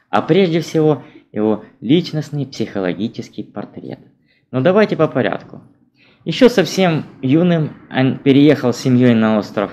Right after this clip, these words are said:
Уайт. Так и сп-, совпало Уайт, Уайт. А Сноуи его прозвали с пяти лет за снежно го-, голову, шевелюра.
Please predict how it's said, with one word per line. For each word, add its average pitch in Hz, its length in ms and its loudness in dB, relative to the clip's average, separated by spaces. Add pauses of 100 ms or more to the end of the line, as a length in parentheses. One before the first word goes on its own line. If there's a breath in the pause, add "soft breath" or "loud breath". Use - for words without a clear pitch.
Уайт. 104 360 0 (440 soft breath)
Так - 160 -8
и - 40 -4
сп-, - 240 -8
совпало 113 580 0
Уайт, 117 240 0
Уайт. 107 260 -2
А 113 260 0
Сноуи 180 460 2
его 117 260 4
прозвали 123 560 0 (1800)
с - 100 -20
пяти 175 300 0
лет 104 260 2 (560)
за 113 420 2 (600)
снежно 147 720 0 (920 loud breath)
го-, 139 260 6
голову, 123 540 6
шевелюра. 147 680 4